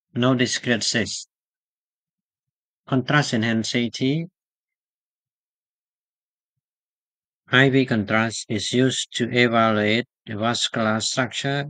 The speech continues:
and aid in detecting other abnormality like sequestration, congenital pulmonary airway malformation, bronchogenic cyst. Attenuated vessels smaller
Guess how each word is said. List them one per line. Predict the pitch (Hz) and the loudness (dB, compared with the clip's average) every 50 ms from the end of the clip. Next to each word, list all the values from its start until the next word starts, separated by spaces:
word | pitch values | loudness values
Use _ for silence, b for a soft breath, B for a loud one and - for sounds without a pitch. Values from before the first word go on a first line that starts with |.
| 151 135 | -8 -6
and | 110 101 101 98 | -4 -4 -4 -4
aid | 131 123 120 123 120 - _ B B B B B B B _ | -2 0 0 0 0 -4 _ B B B B B B B _
in | 123 113 117 117 117 | -2 0 0 0 0
detecting | 113 107 - - - 139 123 - - - - 123 120 120 139 151 - _ _ _ - | -2 -4 -4 -2 -2 -2 -2 -2 -6 -4 -2 -2 -2 -2 -4 -6 -12 _ _ _ -2
other | 147 135 139 135 123 120 123 117 117 113 113 143 151 - _ - - | 0 2 2 2 2 2 2 2 2 2 0 -2 -6 -14 _ -4 -2
abnormality | 120 117 - 127 117 117 113 113 110 110 110 110 107 104 - - 131 135 156 160 - _ _ _ _ _ _ _ _ _ _ _ _ _ _ _ _ _ _ _ _ _ _ _ _ _ _ _ _ _ _ _ _ _ _ _ _ _ _ _ _ - | -2 -2 -2 -2 -2 -2 0 0 0 0 0 0 -2 -2 -4 -4 -2 -2 -2 -4 -6 _ _ _ _ _ _ _ _ _ _ _ _ _ _ _ _ _ _ _ _ _ _ _ _ _ _ _ _ _ _ _ _ _ _ _ _ _ _ _ _ -6
like | 107 104 104 104 104 104 - | 0 2 2 2 2 0 -2
sequestration, | - - - - 127 120 - - 127 120 117 104 - - - 120 120 117 120 113 - - 139 139 147 151 147 | -6 -6 -4 -4 -4 -4 -4 -4 -4 -4 -4 -4 -8 -8 -6 -4 -2 -2 -2 -2 -2 -4 -2 -2 -2 -4 -4
congenital | - - 110 104 104 - 131 120 117 - - - 120 117 110 - | -4 -2 -2 -2 0 0 0 0 0 0 -4 -4 -4 -4 -4 -4
pulmonary | - 120 113 113 113 110 107 113 110 135 | -4 -2 0 0 0 0 0 -2 -4 -4
airway | 131 123 117 113 113 113 113 110 | -2 0 2 2 2 2 0 0
malformation, | 110 110 110 110 110 - - 117 110 113 113 107 - 139 139 143 139 | 0 0 -2 -4 -4 -6 -4 -2 -2 -2 -2 -2 -2 -2 -2 -2 -4
bronchogenic | - - 117 110 110 107 - 117 113 107 104 - 107 104 107 101 | -4 -4 -4 -2 -2 -4 -4 -4 -4 -4 -2 -2 -2 -2 -2 -4
cyst. | - - 117 107 101 - - - - - _ _ _ _ _ _ _ _ _ _ _ _ B B _ - | -4 -6 -6 -6 -6 -8 -12 -12 -14 -18 _ _ _ _ _ _ _ _ _ _ _ _ B B _ -6
Attenuated | 117 107 - 139 135 135 131 123 123 127 123 127 - - - 143 - - _ _ _ _ - | -6 0 2 4 4 6 4 4 4 4 4 2 0 -2 -4 -4 -4 -6 _ _ _ _ -4
vessels | 107 117 123 120 - - - 139 139 147 143 135 | 2 2 2 2 2 0 -2 0 0 0 0 0
smaller | - - 131 127 123 120 120 120 123 127 | -2 -2 -2 -2 -2 -2 -2 -2 -4 -4